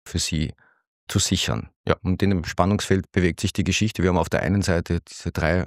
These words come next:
Ordensfrauen, diese strenggläubigen Frauen und auf der anderen Seite die Amtskirche, die mit großer Härte in dieser Sache vorgeht. Das ist eine unglaublich spannende Geschichte.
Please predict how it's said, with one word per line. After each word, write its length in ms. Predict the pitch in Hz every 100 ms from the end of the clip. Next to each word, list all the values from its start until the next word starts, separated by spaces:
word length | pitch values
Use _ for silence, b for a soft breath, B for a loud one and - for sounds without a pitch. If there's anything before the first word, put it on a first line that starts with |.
| -
Ordensfrauen, 760 | 78 92 113 - 87 80 95
diese 200 | 90 87
strenggläubigen 640 | 85 87 92 82 82 95 90
Frauen 380 | - 76 95
und 100 | 92
auf 80 | 78
der 100 | -
anderen 180 | 67 87
Seite 220 | 87 82
die 120 | 92
Amtskirche, 640 | 71 95 - - 76 - 90 B B B B B B B -
die 60 | 85
mit 120 | 87
großer 240 | 87 92
Härte 280 | 82 82 -
in 80 | 80
dieser 240 | 82 82
Sache 240 | - 76 92
vorgeht. 460 | - 76 - -
Das 60 | - _ _
ist 60 | -
eine 60 |
unglaublich 280 | 90 87 -
spannende 380 | - 78 82 78
Geschichte. 440 | - - - -